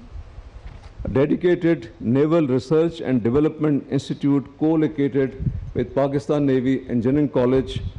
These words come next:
was established in twenty nineteen to utilize the potential of uniform P H D scholars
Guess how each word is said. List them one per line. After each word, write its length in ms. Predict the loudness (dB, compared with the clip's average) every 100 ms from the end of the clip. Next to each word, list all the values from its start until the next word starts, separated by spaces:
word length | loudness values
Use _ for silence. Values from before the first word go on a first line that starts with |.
| -8 -4
was 180 | 0 0
established 640 | 0 0 0 2 -2 0
in 140 | -2
twenty 340 | 0 0 0 0
nineteen 640 | 2 0 0 0 0 -2 -2
to 60 |
utilize 520 | 0 0 2 2 2 2
the 120 | -2
potential 680 | -2 0 0 0 0 -2 0
of 220 | -2 0
uniform 580 | 0 0 0 0 0 0
P 140 | 0
H 160 | 0 0
D 100 | -4
scholars 600 | -2 0 2 0 -2